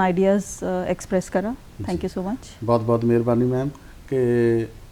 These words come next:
Speaker 2: ਦੇਖੋ, ਫੌਜ ਦੀ ਜਿਹੜੀ ਜ਼ਿੰਦਗੀ ਆ ਨਾ, ਉਹ ਮਤਲਬ ਬਹੁਤ ਅਹਿਮ ਹੈ। ਕਈ ਵਾਰੀ ਮੈਂ ਦੇਖਿਆ ਕਿ ਉਸ ਉਮਰ ਵਿੱਚ ਜਿਹੜੇ ਆ, ਉਹ ਫੌਜੀ, ਅ, ਬਣ ਜਾਂਦੇ ਆ ਜਦੋਂ ਉਹਨਾਂ ਦੀ ਉਮਰ ਖੇਲਣ ਮੱਲਣ ਦੀ ਹੁੰਦੀ ਹੈ।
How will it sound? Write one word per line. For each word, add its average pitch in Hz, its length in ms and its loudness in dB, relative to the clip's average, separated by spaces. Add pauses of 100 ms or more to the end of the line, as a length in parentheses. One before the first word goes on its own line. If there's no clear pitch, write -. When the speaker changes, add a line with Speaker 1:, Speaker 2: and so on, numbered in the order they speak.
(240)
Speaker 2:
ਦੇਖੋ, 151 320 0
ਫੌਜ 156 340 8
ਦੀ 196 140 -2
ਜਿਹੜੀ 180 220 4
ਜ਼ਿੰਦਗੀ 139 420 4
ਆ 135 80 4
ਨਾ, 139 200 0
ਉਹ 135 560 -2 (200)
ਮਤਲਬ 120 880 -2
ਬਹੁਤ 135 380 2
ਅਹਿਮ 92 180 0
ਹੈ। 76 120 -8 (560)
ਕਈ 165 180 12
ਵਾਰੀ 156 500 10
ਮੈਂ 151 200 6
ਦੇਖਿਆ 147 440 6
ਕਿ 147 320 4 (100)
ਉਸ 160 360 6 (300)
ਉਮਰ 143 280 4
ਵਿੱਚ 135 300 0
ਜਿਹੜੇ 135 300 2
ਆ, 117 320 2
ਉਹ 131 260 -2
ਫੌਜੀ, 117 520 0 (160)
ਅ, - 20 -12 (280)
ਬਣ 113 200 2
ਜਾਂਦੇ 123 280 0
ਆ 131 80 2
ਜਦੋਂ 120 280 2
ਉਹਨਾਂ 120 240 2
ਦੀ 113 200 -2
ਉਮਰ 107 300 0 (140)
ਖੇਲਣ 143 320 2
ਮੱਲਣ 101 280 -2
ਦੀ 95 180 -4
ਹੁੰਦੀ 76 280 -8
ਹੈ। 73 80 -12